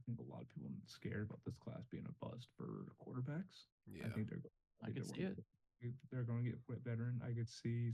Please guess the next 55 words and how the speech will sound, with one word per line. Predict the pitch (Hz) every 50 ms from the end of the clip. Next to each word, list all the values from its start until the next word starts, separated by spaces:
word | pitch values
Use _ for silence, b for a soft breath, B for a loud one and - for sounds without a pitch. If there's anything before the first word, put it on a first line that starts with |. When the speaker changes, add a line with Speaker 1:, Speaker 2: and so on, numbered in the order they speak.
| 117 -
Speaker 1:
someone, | - 113 113 117 117 120 117 117 113 - b b b b b _ _ _ _ _ _ _ _ _ _ _ _ _ _ _ _ _ _ _
let's | 135 131 127
say | 135 131 117 127
Aaron | 123 120 113
Rodgers | 113 110 107 104 101 104 101
stays | - 107 107 104 101
in | 101
Green | 101 101 101 101 98
Bay, | 101 101
and | 101 101
that's, | 107 113 - - _ _ _ _ _ - -
and | 120 113
that's | 110 110 113 113 - - - - _ - - - - - _ _ _ _
gonna | - - - - -
mess | - - - -
everything | 113 107 95 110 110 - 135 - 127 -
up. | - - - - 76
That's | 73 78 - -
gonna | - 110 -
make | - 127 -
a | -
lot | 87 - -
of | 80 -
these | - - 101
teams | - - - - 110 113
trade | - - - 117 120 120 -
for | 131 131 - 131
quarterbacks. | 123 120 117 - - 110 107 - - - -
Someone | - - 127 123
like | 117 113 110 -
Carson | - 127 123 - 127 123 117 117
Wentz | - 147 139 -
could | - - -
be | - -
picked | - - - - -
up | - - -
by | - -
someone. | - - - - - - - - - - 131 - - _ _ _ _ -
Um, | - - - - - - 123 120 117 117 - _ _ _ _ _ _ _ _ _ _ _ _ _ _
but | - -
yeah, | - 80
that | 90 104 110 110
could | -
be | - 110
an | 101 - -
episode | - - - - - - -
we | -
could | - -
definitely | - - - - - 110 - -
dive | - 101 107 113 -
into. | 107 113 - 131
Speaker 2:
Do | 123 127 123
we | 98 107 117 117
release | 120 135 120 104 92 98 107 113 - -
him | - 160 160 165 170 175 175